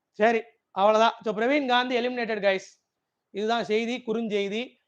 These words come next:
So நாளைக்கு நம்ம, நாளைக்கா? இன்னைக்கு நைட்டு, நாளைக்கு, நாளைக்கு வந்துடாதீங்க. இன்னைக்கு நைட்டு ஒரு பத்தரை மணிக்கு எபிசோட் முடிஞ்சிடும்னு நினைக்கிறேன். ஏன்னா விஜய் சேதுபதி ஃபாஸ்டா முடிச்சுட்டு போறாப்புல. So அதனால கனி eat five star, do nothing. ஆமா, கண்டிப்பா. ரிவ்யூ மாஸ், ஏ பி கேமிங், நன்றி.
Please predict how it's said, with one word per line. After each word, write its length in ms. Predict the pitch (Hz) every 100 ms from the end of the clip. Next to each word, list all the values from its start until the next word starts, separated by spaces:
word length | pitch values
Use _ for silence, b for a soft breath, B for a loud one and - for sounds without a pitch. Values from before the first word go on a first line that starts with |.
| _ _
So 160 | _ 190
நாளைக்கு 380 | 185 214 190 214
நம்ம, 240 | 196 190 180 175 165 160 156
நாளைக்கா? 440 | 165 202 160 139 - _ _
இன்னைக்கு 340 | - 202 196 202
நைட்டு, 420 | 247 190 165 165 -
நாளைக்கு, 340 | 180 196 220 214
நாளைக்கு 260 | 202 202
வந்துடாதீங்க. 280 | 202 214 196
இன்னைக்கு 240 | 185 185 202
நைட்டு 160 | 220
ஒரு 120 | 202
பத்தரை 300 | 175 180 196
மணிக்கு 280 | 190 202 202
எபிசோட் 200 | 180 185
முடிஞ்சிடும்னு 360 | 180 180 180 170
நினைக்கிறேன். 280 | 160 156 - _ _ _ -
ஏன்னா 120 | 185
விஜய் 160 | 185 208
சேதுபதி 240 | 196 175
ஃபாஸ்டா 340 | 160 202 - 196
முடிச்சுட்டு 300 | 180 160 160
போறாப்புல. 360 | 156 143 175 - _ _ _
So 160 | _ 165
அதனால 600 | 160 170 170 160 147 135 131 _ _ _ _ _ _ _ _ _
கனி 360 | 175 185 202
eat 160 | 196 180
five 40 |
star, 280 | 185 170 202 165
do 260 | 185 175
nothing. 360 | 143 165 160 _
ஆமா, 220 | 151 156 143
கண்டிப்பா. 640 | 143 147 143 147 - _ - 165
ரிவ்யூ 200 | 160 196
மாஸ், 320 | 160 170 156
ஏ 100 | 160
பி 120 | 160 156
கேமிங், 220 | 151 143
நன்றி. 500 | 135 151 143 143